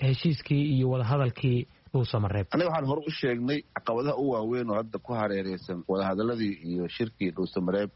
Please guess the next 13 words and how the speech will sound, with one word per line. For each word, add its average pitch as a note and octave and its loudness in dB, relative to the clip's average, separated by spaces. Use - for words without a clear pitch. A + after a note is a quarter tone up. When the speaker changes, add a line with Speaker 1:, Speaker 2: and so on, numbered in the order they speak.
Speaker 2:
inay G#2 2
u G2 -2
badnaayeen F#2 0
is-aamin F#2+ -2
darro G#2 0
iyo E2+ -2
kalsooni F2 -2
darro F2 -2
mas-uuliyiinta F#2+ 0
dhexdooda E2+ -2
ka E2+ -4
jirta. C3 -6
Marka B2+ 0